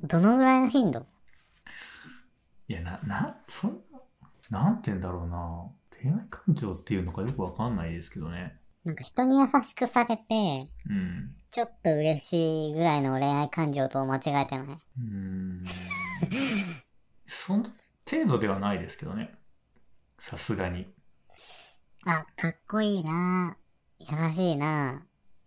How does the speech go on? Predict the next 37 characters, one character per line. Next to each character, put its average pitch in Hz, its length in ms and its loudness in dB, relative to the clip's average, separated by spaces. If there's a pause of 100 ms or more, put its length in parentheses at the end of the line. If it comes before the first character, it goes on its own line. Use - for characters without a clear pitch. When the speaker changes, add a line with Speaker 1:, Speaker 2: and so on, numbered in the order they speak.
Speaker 2:
う - 20 0
ん。 98 300 -4 (340)
Speaker 1:
キ - 140 -4
ュ 180 180 2
ン、 - 80 -8 (100)
ち - 120 4
ょ - 20 8
っ - 80 -14
と 165 120 2
キ 156 180 4
ュ 156 100 4
ン 151 60 0
み 135 100 -2
た 120 140 -4
い 123 80 -6
な 131 140 -10
こ - 40 -20 (460)
と？ 139 220 -8 (720)
Speaker 2:
僕、 - 180 -6
そ - 220 -4
ん 415 80 -8
な - 100 -14
別 320 220 2
に 320 280 0
キ - 200 8
ュ - 20 12
ン - 40 6
っ - 20 -4
て 92 500 2
し - 260 -2
な 151 120 6
い 208 80 6
ん - 80 4
で 90 100 -6
す - 140 -10
よ 92 80 -6
ね。 92 200 -10